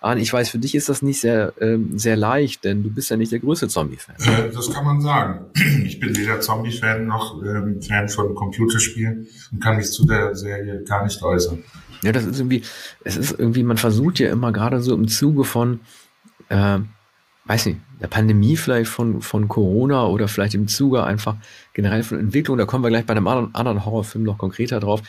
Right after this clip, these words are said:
Speaker 1: immer halt, äh, den sogenannten Elevated Horror, äh, gültig zu machen, nämlich, äh, Dinge hineinzudeuten in ganz normale Monsterinteraktionen, die so ein Spiegel der Zeit mit darstellen sollen.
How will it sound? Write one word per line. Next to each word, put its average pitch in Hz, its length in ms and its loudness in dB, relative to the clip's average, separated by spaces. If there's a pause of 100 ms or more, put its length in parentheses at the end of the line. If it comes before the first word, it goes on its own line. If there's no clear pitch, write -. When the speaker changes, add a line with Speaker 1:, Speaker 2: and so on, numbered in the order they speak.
(340)
Speaker 1:
immer 113 320 4
halt, 110 460 0
äh, 98 240 2 (280)
den 104 100 0
sogenannten 113 400 0
Elevated 107 580 0
Horror, 113 440 0
äh, 92 80 0
gültig 117 340 0
zu - 120 -2
machen, 98 340 2
nämlich, 95 440 0
äh, 90 140 2
Dinge 113 360 0 (340)
hineinzudeuten 110 920 0
in 95 140 0
ganz 98 260 -2
normale 95 300 2
Monsterinteraktionen, 110 1120 2
die 101 100 2
so 98 100 0
ein 92 60 2
Spiegel 113 320 2
der 98 140 0
Zeit 104 300 -2
mit 90 140 -4
darstellen - 440 -2
sollen. - 200 -10